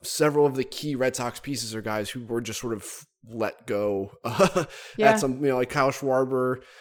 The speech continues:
Speaker 1: the fact that, like, that guy was just sort of cut loose by the Cubs because he was coming off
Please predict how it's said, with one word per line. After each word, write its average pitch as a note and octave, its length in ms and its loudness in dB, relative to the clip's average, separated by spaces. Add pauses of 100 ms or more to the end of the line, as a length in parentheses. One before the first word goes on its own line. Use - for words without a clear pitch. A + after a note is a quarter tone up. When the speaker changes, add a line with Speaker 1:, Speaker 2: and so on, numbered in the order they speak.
(160)
Speaker 1:
the C3+ 200 -8
fact B2 280 0
that, B2+ 220 -2
like, G#2+ 260 -4 (140)
that A#2 260 -2
guy A#2+ 460 2
was A#2+ 340 -4
just G#2+ 180 -8
sort A2+ 220 -4
of G2+ 180 -8
cut G#2+ 280 -8
loose A2+ 420 -4
by A2 240 -6
the A2 80 -8
Cubs A#2+ 380 -6
because A2+ 340 -10
he G#2+ 80 -12
was G#2 100 -12
coming G#2 220 -6
off G2 260 -6